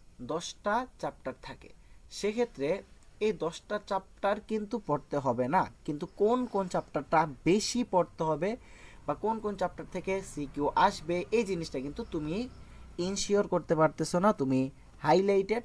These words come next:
করতে পারতেছো না, যার কারণে কি করতে হচ্ছে, তোমার দশটার দশটা চ্যাপ্টারই পড়তে হচ্ছে। দশটা চ্যাপ্টার পড়ার কারণে তোমার কি হচ্ছে, তুমি সব চ্যাপ্টারগুলো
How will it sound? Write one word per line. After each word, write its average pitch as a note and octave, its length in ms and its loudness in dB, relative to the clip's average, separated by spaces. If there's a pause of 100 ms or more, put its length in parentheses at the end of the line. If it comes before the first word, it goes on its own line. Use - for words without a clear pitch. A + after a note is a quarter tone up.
(120)
করতে D3+ 380 -6
পারতেছো E3 440 -4
না, G#2+ 60 -8 (420)
যার F3 220 8 (100)
কারণে F#3 280 2 (100)
কি F3 80 -2 (200)
করতে E3+ 360 0
হচ্ছে, - 280 -4 (120)
তোমার C3+ 220 -2 (120)
দশটার D#3 460 0 (140)
দশটা C3 420 -4 (100)
চ্যাপ্টারই E3 540 2
পড়তে G#3 320 -2
হচ্ছে। G3+ 260 0 (540)
দশটা D#3+ 440 0
চ্যাপ্টার F#3+ 340 2 (120)
পড়ার E3+ 300 6 (160)
কারণে F#3+ 360 6 (200)
তোমার D3 280 0
কি G#3 160 0
হচ্ছে, G#3 260 -2 (280)
তুমি C3 160 -4 (140)
সব G#3+ 180 4 (120)
চ্যাপ্টারগুলো D#3+ 560 0